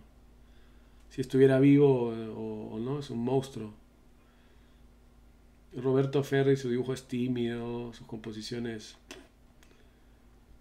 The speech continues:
mu-, muy bonito, muy, para mí es un, más pertenece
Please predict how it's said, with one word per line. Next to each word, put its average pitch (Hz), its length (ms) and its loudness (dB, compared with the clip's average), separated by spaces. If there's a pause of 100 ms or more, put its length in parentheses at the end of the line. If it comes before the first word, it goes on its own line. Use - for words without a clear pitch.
(400)
mu-, 127 640 -10
muy 135 180 6
bonito, 123 680 0
muy, 117 540 -6 (1500)
para 139 160 4
mí 151 120 6
es 143 140 0
un, 139 400 0 (220)
más 135 260 0
pertenece 135 920 2